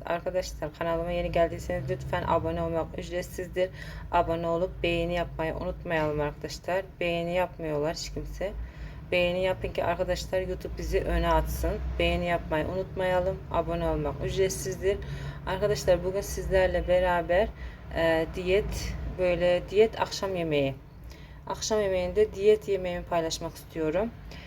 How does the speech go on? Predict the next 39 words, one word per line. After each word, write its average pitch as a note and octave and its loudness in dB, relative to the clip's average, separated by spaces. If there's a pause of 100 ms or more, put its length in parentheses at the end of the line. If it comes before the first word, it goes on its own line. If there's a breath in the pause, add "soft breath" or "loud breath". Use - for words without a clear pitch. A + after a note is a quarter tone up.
(260 loud breath)
Ve F#3+ 4
çok G#3+ -6
güzel F#3+ 4
bir G#3 -2
soğuk G3 2
çorba F#3 4
gibi F3+ -6
bir F3+ -10
şey F#3+ 0
arkadaşlar. D#3 -2
Yani D#3 0
çok - -8
güzel E3+ 0
bir D#3 -10
şey, E3 -6
doyurucu D#3+ -4
bir D#3+ -14
şey. D#3+ -2 (320 loud breath)
Şöyle G3 2
arkadaşlar F#3 -2
size F3 -6
göstereyim E3 -4
ben. E3 0
Şöyle F3+ 0
yarım F3+ 6
çay F3+ 0
bardağı E3 2
kadar F3+ -2
mercimek E3+ 0
ıslatmıştım - -6
akşamdan. D3+ -4 (340 loud breath)
Şöyle F3+ 2
de F#3 2
yarım F3+ 6
çay F#3 2
bardağı E3+ 4
kadar F3 2
da F3+ 2
buğday E3+ 4